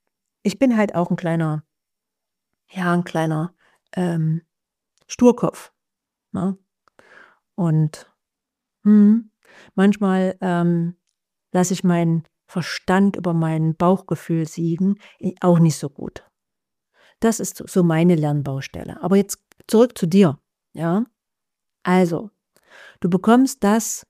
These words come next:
was dich wachsen lässt. Und gerade im Business, da fällt es umso mehr auf. Und, <laughs> ja, viele meiner Gründerinnen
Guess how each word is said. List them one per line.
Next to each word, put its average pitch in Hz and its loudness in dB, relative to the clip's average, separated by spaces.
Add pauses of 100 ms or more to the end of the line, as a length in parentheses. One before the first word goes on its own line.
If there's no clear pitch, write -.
was 180 -2
dich - -8
wachsen 180 -4
lässt. 160 -8 (800)
Und 185 4
gerade 220 0
im 196 2
Business, 202 -2
da 165 -4
fällt 190 -4
es - -10
umso 196 2
mehr 175 0
auf. 170 -6 (1800)
Und, 180 2 (1040)
<laughs> - -4 (800)
ja, 190 0 (560)
viele 220 2
meiner 165 0 (320)
Gründerinnen 170 0